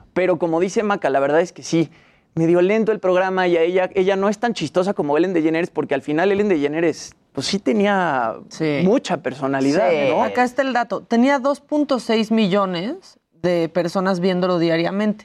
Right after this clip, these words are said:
Speaker 3: ¿Y bajó?
Speaker 2: Después de que
Speaker 1: Antes de
Speaker 2: salen
Speaker 1: la,
Speaker 2: estos
Speaker 1: ajá.
Speaker 2: escándalos, se quedó en uno punto cinco millones. Pues no
Speaker 3: Ah,
Speaker 2: está tan
Speaker 3: entonces,
Speaker 2: lejos.
Speaker 3: entonces no está
Speaker 1: No
Speaker 3: tan
Speaker 1: está tan
Speaker 3: lejos.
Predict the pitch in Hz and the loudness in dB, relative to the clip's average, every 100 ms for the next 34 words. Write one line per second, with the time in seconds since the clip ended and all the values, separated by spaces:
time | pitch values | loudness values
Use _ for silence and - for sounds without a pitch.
0 | 160 156 156 165 170 185 294 185 175 240 | 0 0 0 0 0 0 -2 -2 -2 -2
1 | 254 135 113 - 117 226 226 240 240 247 | 0 -2 -4 -4 -2 -2 -2 -4 -2 -2
2 | 240 226 214 202 233 330 - - _ - | -4 -2 -2 -2 -4 -6 -16 -20 _ -4
3 | 202 208 196 214 240 - _ - 220 220 | -2 -2 0 0 0 -6 _ -6 -2 0
4 | 233 262 302 - _ - 233 226 233 233 | 2 0 -2 -8 _ -2 2 2 0 -2
5 | 208 202 208 - 190 185 180 180 190 175 | -2 -2 -4 -6 -8 -8 -8 -6 -8 -12
6 | _ _ _ _ _ _ _ - 254 180 | _ _ _ _ _ _ _ -4 -2 0
7 | 277 320 - 262 262 277 302 302 254 196 | 0 0 0 0 0 2 2 2 0 -2
8 | 190 185 - 160 147 135 135 202 220 254 | -2 -4 -2 -4 -2 -2 0 0 2 0
9 | 139 123 | 0 -2